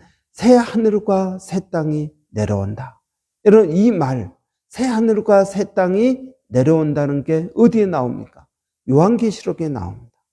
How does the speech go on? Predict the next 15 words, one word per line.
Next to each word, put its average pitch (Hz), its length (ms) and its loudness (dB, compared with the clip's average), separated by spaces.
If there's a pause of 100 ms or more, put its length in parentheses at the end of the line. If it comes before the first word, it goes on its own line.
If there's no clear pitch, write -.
(680)
요한계시록에 147 1160 2
보니까 135 480 -2 (300)
마지막에 170 840 2 (300)
새 190 200 -2
하늘과 131 800 -4 (120)
새 214 260 -2
땅이 196 280 4
내려오는데 175 760 4
마치 196 580 -6 (300)
신부가 208 840 -2 (280)
단장을 202 540 4
하고 143 520 0 (160)
결혼식에 147 840 -4 (680)
입장하는 139 560 0
것처럼 113 560 -6